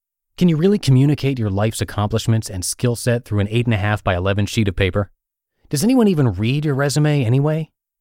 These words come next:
These manufactured documents might help weed you out from the obvious "Hell no candidates,"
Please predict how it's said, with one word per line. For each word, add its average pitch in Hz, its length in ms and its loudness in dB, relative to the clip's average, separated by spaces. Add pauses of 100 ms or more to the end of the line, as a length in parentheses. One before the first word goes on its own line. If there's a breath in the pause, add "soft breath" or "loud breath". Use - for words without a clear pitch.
(100)
These 254 220 2
manufactured 143 680 0
documents 95 560 -2
might 185 220 -2
help 127 240 -2
weed 113 260 0
you 101 140 2
out 104 180 -2
from 98 140 0
the 87 140 0
obvious 95 420 -4
"Hell - 300 -4
no 123 220 4
candidates," 80 600 -6